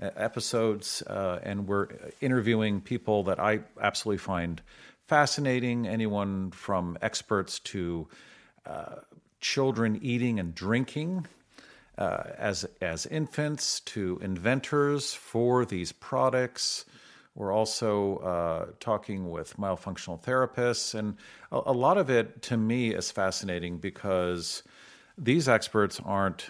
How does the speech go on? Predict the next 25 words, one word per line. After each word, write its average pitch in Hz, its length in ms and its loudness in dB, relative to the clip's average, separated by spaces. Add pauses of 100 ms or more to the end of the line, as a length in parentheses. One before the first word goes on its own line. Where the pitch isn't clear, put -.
(100)
mainstream. 90 800 -4
You 85 140 -6
wouldn't 147 560 -6
maybe 110 420 0
know 95 380 0
about 80 340 -2
them, 80 220 -4
perhaps, 87 420 -6
unless 85 280 -6
you 85 80 -10
were 87 80 -6
listening 92 380 -6
here, 165 180 0
of 147 100 -2
course, 156 400 2
or 104 380 4 (420)
digging 104 360 0
deep 98 340 -2
online, 104 640 2
or 92 180 -2
had 95 200 -4
some 90 200 -6
very 92 240 2
specific - 500 -10
issues, 101 720 -2